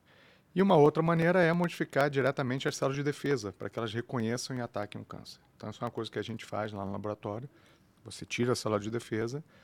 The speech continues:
e a gente entrega agora um, um pacotinho,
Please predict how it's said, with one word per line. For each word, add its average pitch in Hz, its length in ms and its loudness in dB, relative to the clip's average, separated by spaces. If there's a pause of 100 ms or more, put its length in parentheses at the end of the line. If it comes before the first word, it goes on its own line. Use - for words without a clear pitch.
(340)
e - 40 -4
a 107 40 0
gente 120 280 -2
entrega 131 440 2
agora 107 260 2
um, 139 440 -8 (200)
um 120 60 -8
pacotinho, 123 760 0